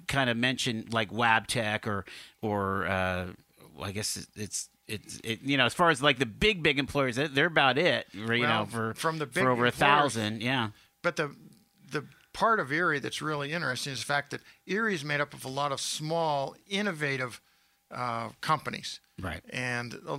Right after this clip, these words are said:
Speaker 2: it's these small companies that are really the driving force, uh, behind a lot of the jobs.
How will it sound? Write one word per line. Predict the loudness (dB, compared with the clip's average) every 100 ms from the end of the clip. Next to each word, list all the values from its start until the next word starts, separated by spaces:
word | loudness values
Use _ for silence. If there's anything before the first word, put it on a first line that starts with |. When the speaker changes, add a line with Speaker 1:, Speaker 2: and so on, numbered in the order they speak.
| -6
Speaker 2:
it's | -8 -6
these | -6 -6
small | -4 -2 0 0
companies | -2 -6 -6 -8 -8
that |
are | -8
really | -4 -4 -2 -4
the | -8
driving | -4 0 0 -2 -6
force, | -10 -8 -8 -8 -10 -12 _ _ _ _ _
uh, | -12 -12 -14 -20 _ _ _ _
behind | -2 0 0 0
a |
lot | -4 -4
of | -6
the |
jobs. | -8 -8 -8 -12